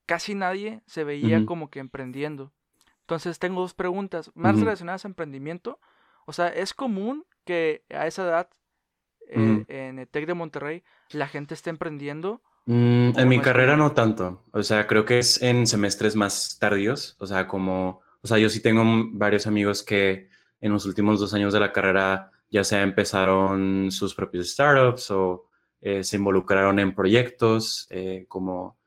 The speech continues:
Speaker 2: por así decirlo, partners, este, pero fue hasta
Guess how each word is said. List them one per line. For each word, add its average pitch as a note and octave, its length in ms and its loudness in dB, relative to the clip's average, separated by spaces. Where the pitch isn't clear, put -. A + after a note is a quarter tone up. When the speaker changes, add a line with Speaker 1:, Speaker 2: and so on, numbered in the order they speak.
Speaker 2:
por G2 140 -2
así F#2+ 200 -2
decirlo, F#2+ 400 0
partners, A#2 800 2
este, F#2+ 220 -8
pero F#2+ 200 0
fue G2 220 2
hasta G2 640 0